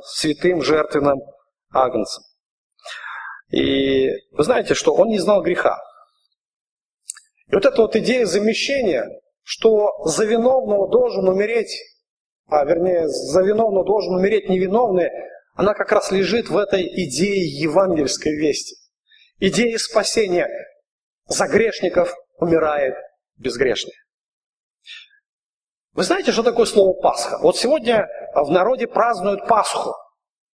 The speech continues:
Для людей Пасха — это связано с куличами или с крашенными яйцами. Но народная тра-, традиция — это, в принципе, неплохо.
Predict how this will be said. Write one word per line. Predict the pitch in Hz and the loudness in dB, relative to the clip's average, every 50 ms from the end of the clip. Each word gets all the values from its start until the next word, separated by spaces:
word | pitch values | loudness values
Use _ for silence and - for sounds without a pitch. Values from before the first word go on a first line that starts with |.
| _ _ _ _ _ _ _ _ - - - - - _ - | _ _ _ _ _ _ _ _ -20 -20 -20 -20 -16 _ -4
Для | - 170 226 240 | 2 2 2 2
людей | 233 240 247 190 277 294 247 | 2 0 0 2 2 0 2
Пасха — | - - 262 277 - - - - 190 | 2 2 2 2 2 -2 2 2 2
это | 220 - - 180 | 2 2 -2 -4
связано | - 180 202 226 220 185 196 170 | 0 2 2 2 2 2 0 -2
с | - - | 0 4
куличами | 196 202 196 190 - - 175 170 180 180 180 170 151 - - - - - _ _ _ _ _ _ _ _ _ _ _ _ _ _ _ _ - | 4 6 6 6 4 2 2 2 2 0 -2 -4 -6 -6 -10 -14 -16 -18 _ _ _ _ _ _ _ _ _ _ _ _ _ _ _ _ -2
или | - 170 196 | 2 2 2
с | - | 4
крашенными | - 214 226 226 226 220 190 190 175 156 | 4 2 2 2 0 0 0 0 0 0
яйцами. | 143 139 156 175 196 190 - - - 165 160 147 - - - - _ _ _ _ _ _ _ _ _ _ _ - | 0 2 2 2 2 0 -2 -2 0 0 0 0 -2 -4 -10 -20 _ _ _ _ _ _ _ _ _ _ _ -2
Но | - 185 254 285 254 208 147 | 2 4 4 4 4 2 2
народная | 170 202 220 254 277 269 240 254 247 | 2 2 4 2 0 0 0 -2 0
тра-, | - 214 226 - - - - | 0 0 -2 0 -2 -2 0
традиция — | 190 190 202 196 262 285 - - - 190 202 233 | 2 2 2 0 -2 -4 -2 2 2 4 4 4
это, | 233 - 226 202 - - - - - - | 4 2 2 2 2 -2 -6 -10 -12 -8
в | - | -2
принципе, | - 277 247 - - - 208 | -2 -2 -2 -2 -4 -2 0
неплохо. | 208 214 214 208 214 254 233 170 - - 117 | 0 0 2 2 2 4 4 4 0 -2 -6